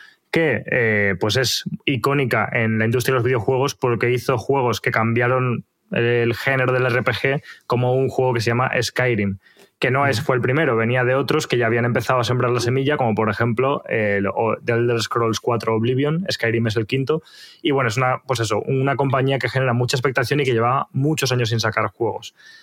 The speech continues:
A mí es una compañía que históricamente me gustaba mucho,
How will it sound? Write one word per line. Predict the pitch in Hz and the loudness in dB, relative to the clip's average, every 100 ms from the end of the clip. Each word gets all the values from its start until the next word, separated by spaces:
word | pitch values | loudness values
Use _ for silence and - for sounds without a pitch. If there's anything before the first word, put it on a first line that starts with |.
| - - | -20 -6
A | 147 | -2
mí | 143 175 151 - | 2 2 0 -2
es | 135 | -2
una | 160 151 143 139 | 0 2 2 0
compañía | 143 139 139 156 135 | 0 0 2 2 0
que | 131 131 | 0 0
históricamente | 123 107 135 147 151 123 | 0 0 0 0 0 0
me | 110 | 0
gustaba | 101 120 123 | 0 0 2
mucho, | 139 160 160 170 | 0 0 -2 -2